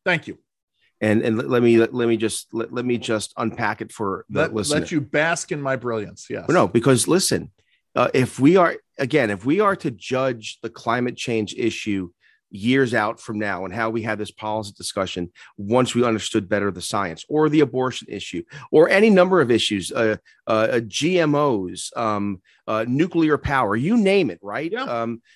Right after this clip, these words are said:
Speaker 2: uh, there's all of these issues that we're still grappling with. We shouldn't put them in the, uh, in the category of religiosity, and so it's dogma. We should be
Speaker 1: Absolutely.
Speaker 2: having these
Speaker 1: Hundred percent.
Speaker 2: conversations. But to your point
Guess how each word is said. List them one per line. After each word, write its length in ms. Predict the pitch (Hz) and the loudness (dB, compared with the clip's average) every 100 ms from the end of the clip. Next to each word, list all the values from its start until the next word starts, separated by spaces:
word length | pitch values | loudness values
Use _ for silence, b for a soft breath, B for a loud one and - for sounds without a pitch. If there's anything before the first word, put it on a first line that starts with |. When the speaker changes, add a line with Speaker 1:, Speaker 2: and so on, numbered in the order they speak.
| b | b
Speaker 2:
uh, 120 | 123 | -6
there's 220 | 123 135 - | 2 2 2
all 280 | 156 190 | -2 0
of 100 | 196 | 0
these 280 | 156 156 139 | -2 -4 -4
issues 420 | - 147 - 120 117 | -6 -4 -4 -6 -8
that 100 | - | -8
we're 140 | 123 | -8
still 340 | - 160 156 | -6 -6 -6
grappling 640 | 135 104 127 143 - 147 120 | -6 -2 0 0 0 0 2
with. 220 | 104 98 _ b b _ _ _ | 0 -2 _ b b _ _ _
We 140 | 147 151 | 0 0
shouldn't 320 | - 262 214 | 0 -4 -4
put 140 | 196 | -4
them 160 | 180 160 | 0 0
in 120 | 147 | 2
the, 240 | 135 127 | 0 -2
uh, 180 | - 120 | -4 -6
in 120 | 117 | -4
the 80 | 123 | -8
category 560 | 117 156 160 156 139 127 | -8 -8 -8 -4 -4 -4
of 80 | 110 | -4
religiosity, 920 | 120 117 107 117 151 - 117 98 90 b b | -6 -6 -6 -4 -4 -6 -6 -8 -8 b b
and 160 | 123 | 0
so 240 | 120 147 131 | 2 4 4
it's 160 | 107 | 2
dogma. 680 | 107 95 123 139 139 101 76 - b b | -4 0 2 2 -2 -4 -6 -12 b b
We 100 | 135 | 2
should 200 | 131 160 | 2 0
be 60 | 165 | 0
Speaker 1:
Absolutely. 40 | |
Speaker 2:
having 320 | 156 170 175 | 2 2 2
these 140 | 143 135 | 2 2
Speaker 1:
Hundred 100 | 139 | 0
percent. 80 | |
Speaker 2:
conversations. 380 | 120 98 110 92 _ B B | 0 -4 -6 -10 _ B B
But 180 | 156 147 | 4 6
to 80 | 147 | 4
your 220 | 160 269 | 4 2
point 400 | - 180 104 | 0 0 0